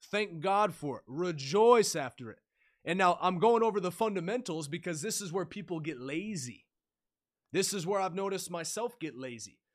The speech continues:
If there's ever been a time where I wasn't pleased where, where I'm at, is because I got lazy. I'll say, "Ah, I know what the Bible says," and maybe I'll declare it once a day or something.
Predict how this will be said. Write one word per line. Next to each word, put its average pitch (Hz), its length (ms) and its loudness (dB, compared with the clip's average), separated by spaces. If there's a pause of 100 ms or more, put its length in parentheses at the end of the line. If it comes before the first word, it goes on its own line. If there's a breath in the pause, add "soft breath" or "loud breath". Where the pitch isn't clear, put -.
(160)
If 156 140 -8
there's 180 200 0
ever 233 220 0
been 202 160 -2
a 190 60 -2
time 208 400 -4
where 165 120 0
I 151 60 2
wasn't 160 340 -2
pleased 196 460 -4
where, 160 160 0
where 170 180 0
I'm 147 180 -2
at, 208 260 -2 (840)
is 160 180 -4
because 170 380 -4
I 147 120 -2
got 143 340 -2 (480)
lazy. 135 560 -6 (2750)
I'll 170 140 2
say, 175 220 0
"Ah, 208 140 2
I 202 80 2
know 214 160 2
what 220 160 2
the 165 80 -4
Bible 139 340 -4
says," 147 280 -6
and 165 100 -6
maybe 196 220 0
I'll 190 120 0
declare 180 380 -4
it 135 100 -4
once 165 300 -4
a 151 60 -6
day 139 200 -4
or 127 100 -6
something. 127 380 -8